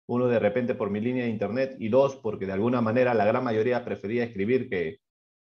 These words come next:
que, ¿no? atender y participar.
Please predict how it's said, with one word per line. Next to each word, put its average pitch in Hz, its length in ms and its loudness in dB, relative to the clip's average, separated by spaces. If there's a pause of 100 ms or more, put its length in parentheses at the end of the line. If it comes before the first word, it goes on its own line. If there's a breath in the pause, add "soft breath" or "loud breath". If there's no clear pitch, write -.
(380)
que, 90 280 -4
¿no? 117 360 -8
atender 120 680 4
y 98 280 -2
participar. - 840 -4